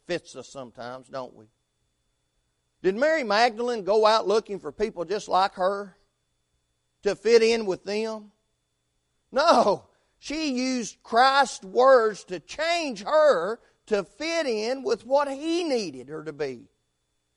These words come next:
with what she was supposed to be. She didn't want to go find a bunch of other people like her prior to Christ saving her. That's not what she wanted. She wanted to find some people who were saved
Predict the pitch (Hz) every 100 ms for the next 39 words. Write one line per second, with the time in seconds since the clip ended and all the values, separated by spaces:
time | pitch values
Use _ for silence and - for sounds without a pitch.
0 | _ - 254 240 285 277 - 294 294 294
1 | - 277 269 277 311 247 - 233 185 190
2 | 147 113 _ _ _ _ 320 349 330 294
3 | 285 247 269 240 240 240 220 233 220 220
4 | 208 214 226 165 175 220 214 - 185 202
5 | 254 247 _ _ _ _ _ _ - 208
6 | 233 240 196 175 - 208 214 196 - 196
7 | 233 254 285 294 302 294 262 269 233 226
8 | - 190 175 226 269 - - _ _ _
9 | _ _ _ _ _ _ _ _ _ -
10 | 330 381 320 277 220 - 262 277 262 208
11 | 180 262 277 233 220 220 185 156 - 311
12 | 349 320 220 156 131 -